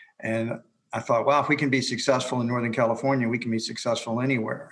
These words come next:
And that store did very well, which led to Berkeley and then Mill Valley. And, uh,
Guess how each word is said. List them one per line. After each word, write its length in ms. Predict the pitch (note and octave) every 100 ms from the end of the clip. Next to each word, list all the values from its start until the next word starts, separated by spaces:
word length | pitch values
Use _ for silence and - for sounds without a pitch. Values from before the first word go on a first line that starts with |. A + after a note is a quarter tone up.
| -
And 100 | A#2
that 80 | A2+
store 240 | - A#2
did 180 | A#2 G#2+
very 400 | G#2+ B2+ B2+ B2+
well, 420 | A#2+ A#2+ B2 B2+
which 240 | A#2+ -
led 260 | B2 A2+ A2
to 320 | - A2+ A2 A2 - - _ B2+
Berkeley 680 | C3 C3 C3 C3+ C3 C3+
and 120 | A#2+
then 120 | A2+ A2+
Mill 200 | A#2 A2+
Valley. 600 | A#2 A#2+ B2 B2+ B2+ A2
And, 300 | G#2+ G#2+ A2
uh, 280 | A2 A2